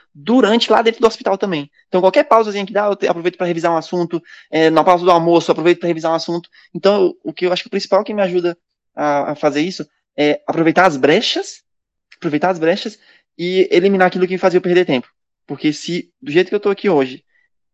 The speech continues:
se eu tivesse, por exemplo, jogando igual eu fazia antes, jogando no computador mesmo, jogava, jogava lol, jogava muito lol, um jogo que eu viciei. Hoje fa-, faz um bom tempo já que eu deletei e não jogo nada, mas se eu pensasse em jogar isso hoje, eu não daria conta. Então, como é que eu faço pra conciliar? Eliminar aquilo que faz perder muito tempo,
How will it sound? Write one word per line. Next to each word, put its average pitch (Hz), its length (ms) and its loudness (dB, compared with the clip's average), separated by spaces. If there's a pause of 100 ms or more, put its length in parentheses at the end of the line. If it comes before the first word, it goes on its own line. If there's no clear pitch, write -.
(100)
se - 300 -8
eu 202 80 6
tivesse, 156 600 -2
por 151 180 -2
exemplo, 143 240 -4
jogando 156 460 2
igual 147 160 2
eu 139 40 -20
fazia 131 260 -6
antes, 170 460 -10
jogando 180 260 0
no 185 80 -6
computador 180 400 -2
mesmo, 170 240 -6
jogava, 156 460 -4
jogava 185 240 4
lol, 156 460 4
jogava 143 180 -10
muito 180 160 -8
lol, 127 220 0
um 127 40 -12
jogo 139 160 -8
que 147 60 -12
eu 139 160 -10 (260)
viciei. 143 460 -4 (240)
Hoje 196 280 4
fa-, 185 260 -4
faz 156 180 -6
um 156 60 -10
bom 180 140 2
tempo 208 220 -6
já 180 140 -2
que 175 100 -6
eu 185 60 -4
deletei 170 440 -2
e 185 40 -8
não 170 120 -10
jogo 170 220 -4
nada, 147 260 -2
mas 131 160 -4
se - 100 -4
eu 190 140 -2 (300)
pensasse 226 580 2
em 202 40 -4
jogar 190 200 -2
isso 180 160 -8
hoje, 175 120 -6
eu 185 60 0
não 190 80 0
daria 208 200 0
conta. 143 320 -8 (320)
Então, 175 140 0
como 190 120 0
é 208 40 2
que 202 40 -2
eu 202 40 -2
faço 202 140 4
pra 196 80 -6
conciliar? 185 440 -2 (120)
Eliminar 190 480 2
aquilo 214 200 -2
que - 120 -14
faz 175 180 -4
perder 165 240 0
muito 160 200 -8
tempo, 175 320 -6